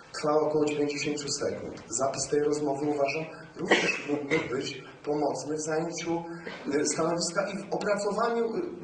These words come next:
w, w wyrażeniu opinii przez, e, społeczeństwo.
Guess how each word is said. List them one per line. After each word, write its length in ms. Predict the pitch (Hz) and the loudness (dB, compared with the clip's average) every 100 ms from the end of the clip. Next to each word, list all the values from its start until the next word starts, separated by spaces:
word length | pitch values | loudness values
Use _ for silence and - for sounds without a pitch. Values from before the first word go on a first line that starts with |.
| - - | -10 -8
w, 360 | 185 165 170 165 | -8 -2 -2 -2
w 120 | 170 | 0
wyrażeniu 480 | 220 214 233 240 226 | 2 2 0 -2 -4
opinii 560 | 220 240 123 113 - - | -2 -2 0 -2 -4 -8
przez, 400 | - - 143 - | -4 -2 0 0
e, 40 | 156 151 147 151 - | 0 2 0 -4 -8
społeczeństwo. 880 | - 185 190 233 226 - - - | 0 2 4 2 0 -2 -2 -4